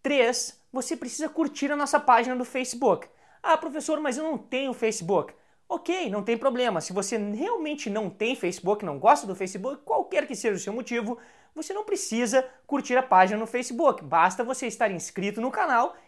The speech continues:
e deixar o comentário aqui embaixo, como indicado anteriormente. E claro, para que nós possamos entrar em contato com você, caso você ganhe, você precisa acessar o nosso site w w w ponto ingleswinner ponto com,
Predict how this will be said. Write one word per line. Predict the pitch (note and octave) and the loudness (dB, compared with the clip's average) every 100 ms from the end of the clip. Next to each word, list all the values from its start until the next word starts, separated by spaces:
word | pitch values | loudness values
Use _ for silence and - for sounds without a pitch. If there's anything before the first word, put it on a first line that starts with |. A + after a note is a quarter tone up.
| - | -10
e | D#4+ | -6
deixar | F4+ D#4+ - G3+ A3 | -4 -2 4 4 4
o | |
comentário | A3+ C4 D4+ - F3+ F#3+ A#3 - _ - | 0 -4 -4 4 6 6 4 -6 _ -4
aqui | C4+ - C4 | -4 -2 0
embaixo, | A3+ E3+ G3 B3 - _ - | 6 6 4 -2 -14 _ -10
como | F3+ | -6
indicado | G#3 G#3 - F#3 F3 F#3+ - | -4 -4 2 4 4 2 -4
anteriormente. | F3+ F#3+ G#3+ C#4+ B3+ F#3+ - B2 - - | -4 0 0 0 0 -4 -6 -14 -16 -12
E | E4 | -6
claro, | D4+ D4 C4 E3+ | 2 6 6 4
para | A3+ A#3 | 2 2
que | A#3 | -2
nós | C4+ | -4
possamos | - F4 D4+ C#4+ | -4 -6 -6 -4
entrar | A#3+ A3+ | -4 -2
em | A#3 | -2
contato | A#3 G3 G3+ G#3 | -4 0 0 0
com | A3+ | -4
você, | G#3+ A#3+ G#3 E3+ - _ | -2 -2 0 -2 -4 _
caso | - F3+ F3+ | 4 4 4
você | G3 G3+ A3+ | 0 0 2
ganhe, | A3 A3+ A#3 - - | 4 2 0 -10 -6
você | C4+ F#4 | -4 -4
precisa | F#4 D4+ - C#4+ | -4 -4 -4 -2
acessar | D4 B3+ - B3 | 0 0 2 2
o | |
nosso | B3 A3+ F#3+ | 2 -4 -4
site | - A3 A3 | 2 2 2
w | D#3+ G3 G3+ G3 | 4 4 4 2
w | F#3+ G#3+ | 2 4
w | F3 F3+ F3 F3+ | 4 4 4 -2
ponto | - A3 A3+ G#3 | -4 -2 -2 -4
ingleswinner | D#3+ D3+ G#3 B3 A#3 A#3+ G#3 | -8 2 4 4 0 -2 -2
ponto | G3 G#3 | -4 -6
com, | C#4+ G#3 G#3 | 0 2 2